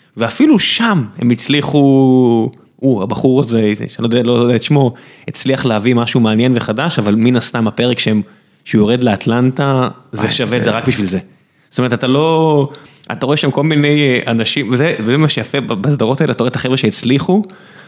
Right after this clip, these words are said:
Speaker 1: אז הם באחוזות שלא ברא השטן, והחבר'ה שלא הצליחו מתראיינים על, אה, כיסא של כתר,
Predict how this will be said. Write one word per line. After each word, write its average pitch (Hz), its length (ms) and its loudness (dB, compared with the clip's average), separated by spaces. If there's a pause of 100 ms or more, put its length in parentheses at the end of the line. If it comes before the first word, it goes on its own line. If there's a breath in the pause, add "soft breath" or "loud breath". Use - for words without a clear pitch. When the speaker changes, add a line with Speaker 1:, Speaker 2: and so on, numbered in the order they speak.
Speaker 1:
אז 104 140 -4
הם 117 140 0
באחוזות 156 800 0
שלא 147 500 -2
ברא 151 300 0
השטן, 139 640 -2 (540 loud breath)
והחבר'ה 160 380 -2
שלא 156 220 -2
הצליחו 165 480 0
מתראיינים 135 500 0
על, 143 220 2
אה, 120 380 2 (100)
כיסא 131 280 -2
של 127 220 -4
כתר, 147 380 -2